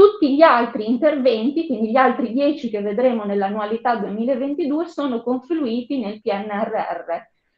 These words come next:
E qui, eh, adesso ve ne cito solo qualcuno, ci sono ad esempio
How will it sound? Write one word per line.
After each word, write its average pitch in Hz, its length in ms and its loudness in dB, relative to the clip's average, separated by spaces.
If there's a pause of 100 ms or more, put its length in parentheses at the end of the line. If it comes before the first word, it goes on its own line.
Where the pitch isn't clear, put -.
(100)
E 349 220 -2
qui, 339 360 2
eh, 214 340 2
adesso 214 320 -2
ve 202 120 -6
ne 196 140 -8
cito - 280 -10
solo 220 360 0
qualcuno, 302 640 2
ci - 160 -16
sono 262 280 -2
ad 220 140 -2
esempio 277 800 0